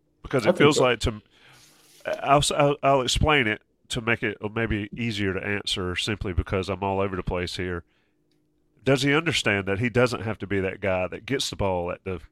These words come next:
Speaker 1: elbow and backs somebody all the way down? Um,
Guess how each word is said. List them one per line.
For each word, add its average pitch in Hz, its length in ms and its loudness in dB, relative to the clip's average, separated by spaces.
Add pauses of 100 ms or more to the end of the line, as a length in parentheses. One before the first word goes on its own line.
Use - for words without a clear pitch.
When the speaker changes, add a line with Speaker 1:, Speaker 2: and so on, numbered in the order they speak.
(920)
Speaker 1:
elbow 90 480 2 (340)
and 101 180 -4
backs 95 300 2
somebody 90 400 -4
all 90 120 -2
the 90 100 -8
way 85 160 -6
down? 82 320 -12 (720)
Um, 95 320 -4